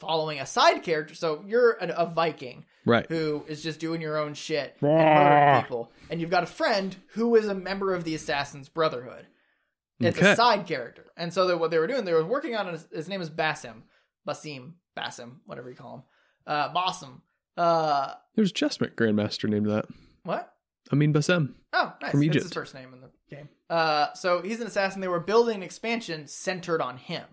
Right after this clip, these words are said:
Speaker 1: Like, you would play him.
Speaker 2: Mm-hmm.
Speaker 1: And I think they're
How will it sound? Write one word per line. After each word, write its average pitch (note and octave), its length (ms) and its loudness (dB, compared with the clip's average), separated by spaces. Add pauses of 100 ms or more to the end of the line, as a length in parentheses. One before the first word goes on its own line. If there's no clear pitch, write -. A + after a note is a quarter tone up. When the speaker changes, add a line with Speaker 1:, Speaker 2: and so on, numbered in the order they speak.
(100)
Speaker 1:
Like, B2+ 180 -14
you C#3 120 -10
would B2+ 120 -12
play C#3+ 240 -4
him. C3 260 -12 (280)
Speaker 2:
Mm-hmm. B2 200 2 (1400)
Speaker 1:
And F3+ 140 -2
I F3 80 0
think A3 480 -2
they're G3 280 0